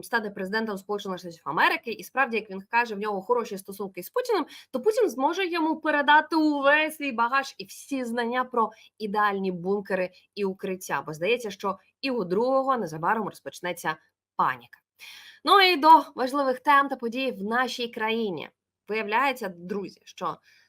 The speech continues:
це добре, що Коля Тищенко нині сидить вдома під арештом,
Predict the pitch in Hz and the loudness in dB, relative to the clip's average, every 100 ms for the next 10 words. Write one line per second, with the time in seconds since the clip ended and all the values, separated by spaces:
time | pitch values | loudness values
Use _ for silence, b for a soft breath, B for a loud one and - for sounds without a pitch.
0 | b - 214 381 339 175 - _ _ - | b -4 2 4 4 0 -8 _ _ -14
1 | - 196 165 - 208 185 - 226 - 311 | -4 -2 -2 -2 -2 -2 -4 -6 -6 -6
2 | 285 226 196 185 185 185 180 165 170 214 | -4 -2 -2 -4 -6 -8 -4 -2 0 0
3 | 196 170 185 220 208 - - | -4 -2 -2 -2 -4 -8 -14